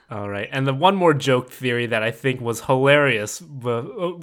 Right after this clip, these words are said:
Kyle, you were saying, like, what were some of the theories before Wano concluded? Um, there are a lot of theories of Kaido,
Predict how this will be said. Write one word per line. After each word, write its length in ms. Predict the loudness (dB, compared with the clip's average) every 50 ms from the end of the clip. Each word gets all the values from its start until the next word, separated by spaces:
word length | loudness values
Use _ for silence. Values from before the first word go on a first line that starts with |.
| -10 -4
Kyle, 260 | 0 4 4 6 4
you 140 | 4 4 2
were 100 | 2 2
saying, 300 | 0 0 0 0 2 2
like, 140 | 0 0 2
what 160 | 2 2 2
were 100 | 2 0
some 180 | 0 -2 -2 -2
of 60 | -2
the 80 | -4 -6
theories 540 | -6 -10 -12 _ -2 -2 0 0 0 -2
before 580 | -4 -10 -14 -12 -8 -6 -4 0 2 2 2 0
Wano 360 | 0 -2 -4 -4 -4 -6 -6
concluded? 640 | -8 -8 -10 -10 -10 -10 -6 -2 -2 -2 -2 -2 -8 -18 -20 -20 -20 -20 -20 -20 _ -2
Um, 300 | 2 4 4 4 4 2 4
there 100 | 4 4
are 40 |
a 60 | 4 4
lot 160 | 2 0 0
of 80 | -2
theories 420 | -4 -2 0 0 0 0 -2 -4 -4
of 360 | -4 -2 -2 -2 -2 -4 -10 _ -10
Kaido, 800 | -6 0 2 2 4 2 0 -2 -6 -6 -8 -8 -8 -8 -12